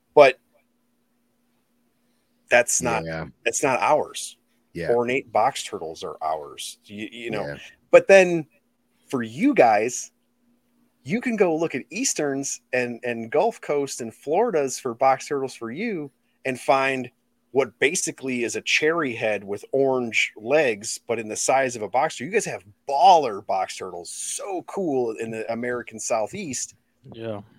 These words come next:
Speaker 1: Who gives a crap about ornates? Ornate box turtles aren't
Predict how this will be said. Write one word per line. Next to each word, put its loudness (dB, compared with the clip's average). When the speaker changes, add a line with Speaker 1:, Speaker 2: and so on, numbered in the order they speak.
Speaker 1:
Who -6
gives -2
a -6
crap -2
about 2
ornates? -2
Ornate 4
box 2
turtles -2
aren't -4